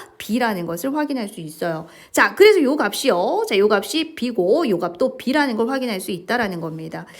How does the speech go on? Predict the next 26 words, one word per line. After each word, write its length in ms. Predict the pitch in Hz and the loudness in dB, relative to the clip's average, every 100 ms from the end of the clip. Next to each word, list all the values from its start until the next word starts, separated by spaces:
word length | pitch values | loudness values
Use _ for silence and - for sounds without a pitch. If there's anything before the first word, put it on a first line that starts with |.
| - - | -16 -2
자, 160 | - 359 | 2 6
그럼 200 | 440 415 | 6 6
이제 340 | 320 233 269 | 6 6 4
마지막 580 | 294 170 175 214 160 - | 2 0 -2 -4 -4 0
F 440 | 339 359 359 359 | 2 2 0 0
인버스의 480 | 302 277 277 302 302 302 320 320 | 2 2 4 4 2 0 -4 -4
B 240 | - 240 | -6 -2
값만 380 | - 330 330 320 | 2 2 2 2
구하면 280 | 285 240 294 | 4 4 4
되겠네요. 800 | 254 214 220 190 202 262 180 170 | 4 4 4 2 2 2 2 0
자, 100 | 180 | -2
이 100 | 175 | 0
아이를 280 | 185 175 185 | 0 0 0
우리 200 | 170 190 | -2 -2
이번에는 440 | 214 269 254 262 269 - - | -2 -2 -2 -4 -6 -14 -10
M이라고 640 | 185 196 269 427 427 381 | -2 4 6 8 6 6
한번 220 | 359 349 | 4 4
잡아보겠습니다. 800 | 262 190 226 175 202 - 175 170 | 0 0 0 0 -2 -4 -6 -6
이렇게 380 | 170 175 165 175 | -6 -6 -4 -2
M이라고 360 | 202 262 226 220 | 0 0 0 0
한번 220 | 208 208 | -2 -4
잡아보고 800 | - 170 180 254 240 208 440 - - - | -6 -8 -4 0 6 8 6 4 -6 -6
M의 220 | 254 247 | -2 -2
값을 340 | 240 170 - 226 | -2 -4 -4 -4
찾으면 580 | - 320 302 302 440 453 | -4 -4 -2 0 -2 -6
되겠죠. 540 | 175 180 180 - 147 | -10 -10 -10 -12 -14